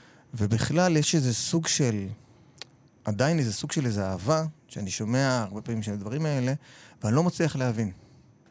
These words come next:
אני לא מצליח להבין את הדבר הזה. כאילו, אם את יכולה אולי לתת לי, להסביר לי איך זה הגיוני, שכשיש בן אדם שפוגע בך כל כך קשה,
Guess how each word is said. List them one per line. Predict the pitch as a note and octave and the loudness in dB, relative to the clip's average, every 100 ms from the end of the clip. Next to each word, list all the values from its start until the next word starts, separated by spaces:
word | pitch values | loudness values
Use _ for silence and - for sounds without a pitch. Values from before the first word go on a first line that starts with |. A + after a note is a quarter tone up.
| _ _ _ _ - | _ _ _ _ 0
אני | A2 | 4
לא | D#3 | 4
מצליח | F3 - D#3 | 4 2 0
להבין | C3+ B2 A#2 A#2 | 0 0 2 0
את | |
הדבר | G#2+ G2+ G#2+ A2 | 0 -2 0 -2
הזה. | F#2 - | -4 -12
כאילו, | - G2 A2 | -12 -6 -4
אם | A#2 | -2
את | A2 - | -4 -6
יכולה | - B2 | -4 -2
אולי | C3+ C3 D3 | 0 0 0
לתת | B2 A2 C#3+ | -2 -4 -6
לי, | D3 | -4
להסביר | A2+ F#2+ F2+ F#2 A2 F3 E3 | -2 -4 -6 -4 0 0 2
לי | A#2+ - - | -2 -4 -4
איך | D#3+ | -2
זה | E3+ E3+ | 0 0
הגיוני, | B2+ A#2+ A2 G2 F#2 - _ _ - - _ | 2 2 2 0 -4 -12 _ _ -20 -20 _
שכשיש | - - - B2+ C#3 | -10 -6 -2 0 0
בן | C#3 C3+ | 2 2
אדם | A2+ F2+ E2 - - | 0 -2 -6 -12 -16
שפוגע | - - G#2 - - A2 G#2+ C#3+ | -12 -8 -8 -6 -6 -4 -2 -2
בך | D#3+ A#2+ A2+ - - _ | 0 -4 -6 -16 -20 _
כל | - - - - | -8 -8 -8 -12
כך | - F#3+ - | -6 -4 -4
קשה, | - - | -8 -8